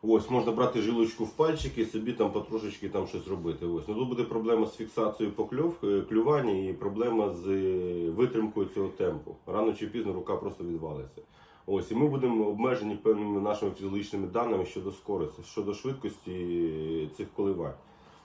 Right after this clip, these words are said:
Ось, для того, щоб, е, обійти ці обмеження, е, в свій час був придуманий ківочок. Ось. Ківочок — це по своїй суті редуктор, який перетворює одну амплітуду на меншу амплітуду, при цьому збільшує частоту.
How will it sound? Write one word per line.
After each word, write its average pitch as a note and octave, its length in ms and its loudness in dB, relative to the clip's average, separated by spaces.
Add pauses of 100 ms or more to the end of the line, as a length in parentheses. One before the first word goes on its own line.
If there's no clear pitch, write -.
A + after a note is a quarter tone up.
(580)
Ось, F2 260 0
для G2+ 80 2
того, D#3 220 2
щоб, A#2 260 0
е, A#2 40 2
обійти A#2 600 2
ці B2 160 0
обмеження, A2+ 680 4 (440)
е, E2+ 120 -4
в E2 60 -6
свій A2+ 220 -4
час C#3 220 2
був G#2 220 -4
придуманий G#2+ 500 0
ківочок. E2+ 500 -4 (1200)
Ось. F2 360 -4 (480)
Ківочок — C#3 440 2
це A#2+ 60 0
по A2+ 140 0
своїй A#2+ 220 -2
суті C3 280 0
редуктор, G#2 520 0
який A2 220 -4
перетворює A2 760 2 (340)
одну A2+ 320 4
амплітуду A2+ 500 0
на G#2 160 2
меншу C#3 320 2
амплітуду, G2 480 -2
при - 140 -4
цьому A2+ 260 0
збільшує G#2+ 440 -4
частоту. F2+ 500 -8